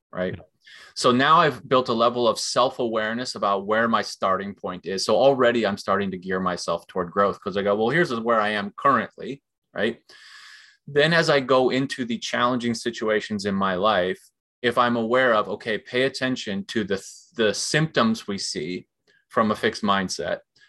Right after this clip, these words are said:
Speaker 1: for example, overthinking, anxiety, et cetera, then I can learn to, to respond to those types of triggers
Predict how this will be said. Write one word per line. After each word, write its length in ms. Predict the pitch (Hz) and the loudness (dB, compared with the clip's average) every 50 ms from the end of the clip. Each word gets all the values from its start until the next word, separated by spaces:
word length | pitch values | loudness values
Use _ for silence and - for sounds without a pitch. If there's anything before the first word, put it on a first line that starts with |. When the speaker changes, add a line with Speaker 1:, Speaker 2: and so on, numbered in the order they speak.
| _ - | _ 0
Speaker 1:
for 100 | 135 120 | 2 2
example, 540 | 113 117 117 113 110 110 101 90 - _ _ - | 2 2 0 2 2 2 0 0 0 _ _ 2
overthinking, 800 | 120 120 120 107 113 110 - 120 110 107 - 113 104 101 104 104 _ _ _ _ - | 4 4 4 4 2 0 0 -2 -2 -2 -4 -6 -8 -8 -10 -12 _ _ _ _ -4
anxiety, 760 | 110 110 104 113 107 107 107 107 104 101 101 101 101 95 - - | -4 -2 0 2 2 4 4 4 2 2 0 -4 -8 -8 -8 -6
et 120 | 107 - | -4 -2
cetera, 560 | - - 123 113 113 104 90 90 90 87 - - _ - - - - _ - | 0 0 2 2 2 2 2 2 0 0 -2 -6 _ -20 -20 -20 -20 _ -14
then 360 | 110 101 104 131 143 151 160 | -8 -2 2 2 2 4 2
I 100 | 160 160 | 0 0
can 320 | 156 - 170 147 135 127 | -2 -2 -4 -2 -2 0
learn 380 | 127 123 117 107 101 101 104 - | 0 0 0 0 -2 -4 -6 -8
to, 200 | - - 107 101 - _ - | -10 -12 -12 -12 -14 _ -4
to 120 | - 127 | -2 0
respond 760 | 113 107 107 - - - - 127 123 127 139 147 156 156 - - | 0 0 0 -2 -4 -2 2 4 6 6 6 4 4 0 -6 -8
to 200 | - - 135 127 | -6 -2 -2 0
those 360 | 117 113 110 107 110 131 - - | 2 2 2 2 2 2 -2 -2
types 280 | - 117 110 - - | -4 -4 -4 -4 -8
of 140 | 104 92 - | -16 -16 -12
triggers 640 | - - 147 131 113 107 98 95 92 - - - | -4 0 0 0 0 0 -2 -4 -4 -6 -12 -18